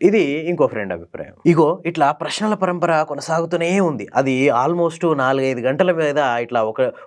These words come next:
ఒకదానికి ఒకరు ఇంకో ఆన్సర్ చెప్తూ, ఇంకొకరి దానికి ఇంకో క్వశ్చన్ వేస్తూ ఇట్లా మొత్తం సాగింది. ఇది only వీళ్ళ ప్రశ్నలే కాదు, ఇట్లా సామాన్యుల మెదళ్లలో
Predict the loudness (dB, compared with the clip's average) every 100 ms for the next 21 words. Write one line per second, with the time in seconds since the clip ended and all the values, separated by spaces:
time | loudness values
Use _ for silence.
0 | -2 0 2 0 0 0 0 0 0 0
1 | -2 -4 -4 -2 0 0 2 2 4 2
2 | 0 -4 -2 0 0 0 -2 0 2 2
3 | 2 -4 -14 -4 0 2 2 2 0 2
4 | -2 -4 -12 -16 -16 0 2 4 2 2
5 | 2 2 2 0 0 0 0 2 0 -4
6 | -2 -2 -2 -4 0 2 2 0 -4 -2
7 | -2 -2 -2 -2 0 0 0 0 2 2